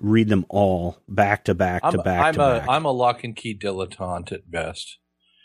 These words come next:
Speaker 2: You should totally send me your trade paperback
Speaker 1: Well, it is
Speaker 2: since you have
Speaker 1: dilettante
Speaker 2: hardcovers
Speaker 1: season.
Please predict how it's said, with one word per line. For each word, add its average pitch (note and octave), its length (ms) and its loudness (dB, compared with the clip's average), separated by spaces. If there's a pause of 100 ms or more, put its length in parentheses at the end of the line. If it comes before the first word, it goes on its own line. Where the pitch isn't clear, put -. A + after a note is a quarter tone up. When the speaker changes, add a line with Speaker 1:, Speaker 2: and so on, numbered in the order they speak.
(140)
Speaker 2:
You B2 140 4
should B2 180 -2
totally B2 360 6
send A#2 280 0
me G#2+ 140 0
your F#2+ 200 2
trade G#2 320 -6
paperback A#2 220 -2 (100)
Speaker 1:
Well, A#2+ 40 4
it C3+ 100 2
is D#3+ 140 2
Speaker 2:
since G#2 140 -8
you D#3 80 2
have F2+ 120 0
Speaker 1:
dilettante F#2 180 0
Speaker 2:
hardcovers G2 100 0
Speaker 1:
season. F2 320 -4